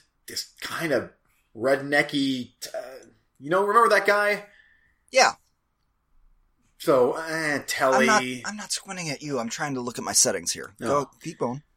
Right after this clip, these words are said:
Speaker 1: Um, I, the biker gang is hilarious in this.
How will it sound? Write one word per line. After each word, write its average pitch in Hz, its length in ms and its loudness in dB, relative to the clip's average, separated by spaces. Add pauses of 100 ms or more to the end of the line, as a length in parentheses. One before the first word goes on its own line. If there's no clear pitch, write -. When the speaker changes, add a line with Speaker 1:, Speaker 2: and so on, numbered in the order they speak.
(100)
Speaker 1:
Um, 117 600 -6
I, 151 140 2
the 151 160 0
biker 151 360 2
gang 143 200 4
is 147 140 0
hilarious 120 580 4
in 127 140 -4
this. 117 600 -2